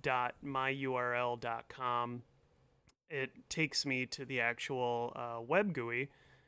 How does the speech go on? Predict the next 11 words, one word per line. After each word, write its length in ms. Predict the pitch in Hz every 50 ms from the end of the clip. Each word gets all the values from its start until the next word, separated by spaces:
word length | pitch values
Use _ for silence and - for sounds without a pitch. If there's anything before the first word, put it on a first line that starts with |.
| _ _ _ _ _ _ _ _ _ _ _ _ -
but 300 | 180 175 170 175 - - _ -
I 200 | 151 135 147 143
still 440 | - - - - - 202 202 196
wasn't 300 | 190 196 180 170 180 175
getting 340 | 175 165 160 160 160 151 156 - -
any 560 | 151 147 147 147 147 147 147 147 147 143 143 - -
analytics. 840 | 139 139 135 131 127 127 127 123 117 113 - - - - - - - _ _ _ _ _ _ _ _ _ _ _
Um, 540 | 139 135 127 127 127 123 123 120 120 117 - - _ _ _
and 480 | - 143 139 139 131 135 135 135 123 - - _ _ _ _ _ _ _ _ _ _
the 60 | 147
snippet 720 | 139 - - - - 196 214 214 - 226 214 202 - -